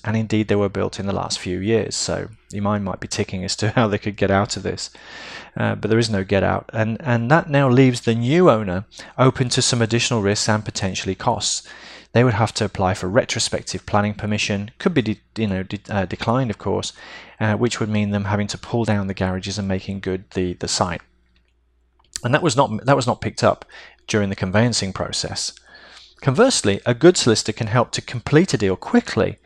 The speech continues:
which is very useful in a competitive situation where speed is important to the buyer, for example. Next, um, accountant.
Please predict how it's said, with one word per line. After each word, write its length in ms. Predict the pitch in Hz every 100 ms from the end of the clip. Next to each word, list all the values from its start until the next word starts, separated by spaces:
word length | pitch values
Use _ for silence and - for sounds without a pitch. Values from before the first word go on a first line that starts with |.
| - - - -
which 200 | 160 196
is 80 | 151
very 200 | 196 180
useful 420 | 110 110 - 107
in 100 | 98
a 40 |
competitive 640 | - 104 147 156 120 110
situation 760 | - 113 107 101 98 98 110 107
where 100 | 101
speed 400 | - - 151 156
is 80 | 107
important 460 | 92 - 90 101
to 80 | -
the 80 | 92
buyer, 280 | 101 101 95
for 140 | -
example. 500 | 87 85 85 - 98 - _ _ _ _ _ - _ _ _ _ _ _
Next, 400 | 156 - - -
um, 360 | 143 139 139 - _
accountant. 640 | 131 - 190 180 101 76